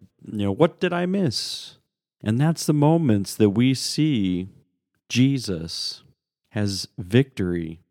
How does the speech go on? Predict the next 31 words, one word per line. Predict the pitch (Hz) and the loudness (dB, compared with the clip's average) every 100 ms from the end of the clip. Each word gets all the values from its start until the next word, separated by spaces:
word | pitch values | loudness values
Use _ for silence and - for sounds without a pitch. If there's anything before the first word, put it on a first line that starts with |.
| _ - | _ -2
over | 110 117 110 98 | 2 2 2 0
death. | 110 113 78 _ _ _ _ _ _ | 0 -2 -4 _ _ _ _ _ _
He | 123 | 2
has | 127 123 | 4 4
victory | 98 135 131 127 | 4 2 4 4
over | 120 120 110 | 6 6 4
death | 98 110 110 - | 4 2 2 0
already. | 104 104 95 104 110 104 - - _ _ _ _ _ _ | 2 2 4 4 4 2 -2 -10 _ _ _ _ _ _
He | - 131 127 | 2 4 4
shows | 98 - - 127 143 131 104 | 0 -2 2 4 4 2 4
it | 107 98 | 2 2
already | 107 110 110 113 110 | 2 4 4 4 4
and | 104 98 98 | 2 0 0
gives | 110 117 101 | 2 2 0
the, | - 98 | -2 0
the | 98 85 107 | 0 2 2
disciples | 101 - 117 120 117 101 95 | 2 4 4 4 2 0 0
a | |
glimpse, | 92 95 98 92 - | -4 -6 -8 -8 -8
the | 101 | -8
people | - 117 - 110 107 | -2 -2 2 4 4
of | 92 | 2
this | 101 101 | -4 -6
town | - 101 113 117 | -10 -6 -4 -2
a | 104 | -4
glimpse, | 90 90 90 - - _ | -4 -4 -4 -6 -12 _
Mary | 98 117 123 123 | 2 4 6 6
and | 110 | 4
Martha | 101 107 127 117 101 | 4 2 2 0 0
a | 95 | 0
glimpse. | 85 92 92 87 - | -2 -2 -2 -4 -10